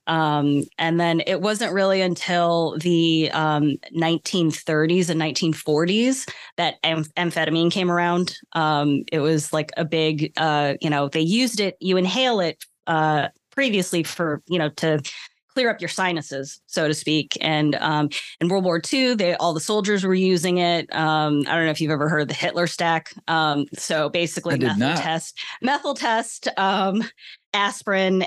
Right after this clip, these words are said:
Speaker 1: and amphetamine. Uh, like, you know, you wanna keep, you know, wanna keep your sh-, soldiers sharp. You wanna keep them aggressive. Like,
Speaker 2: So I heard of
Speaker 1: like
Speaker 2: that, but I didn't hear of it being called a Hitler stack.
Speaker 1: I, you know, I, I didn't
Speaker 2: See?
Speaker 1: actually, uh, you know, that was kind of,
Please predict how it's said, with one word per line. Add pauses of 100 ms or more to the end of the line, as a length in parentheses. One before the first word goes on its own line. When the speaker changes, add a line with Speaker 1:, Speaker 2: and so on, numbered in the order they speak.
Speaker 1:
and
amphetamine.
Uh,
like,
you
know,
you
wanna
keep,
you
know,
wanna
keep
your
sh-,
soldiers
sharp.
You
wanna
keep
them
aggressive.
Like,
Speaker 2:
So
I
heard
of
Speaker 1:
like
Speaker 2:
that,
but
I
didn't
hear
of
it
being
called
a
Hitler
stack. (360)
Speaker 1:
I,
you
know,
I,
I
didn't
Speaker 2:
See?
Speaker 1:
actually,
uh,
you
know,
that
was
kind
of,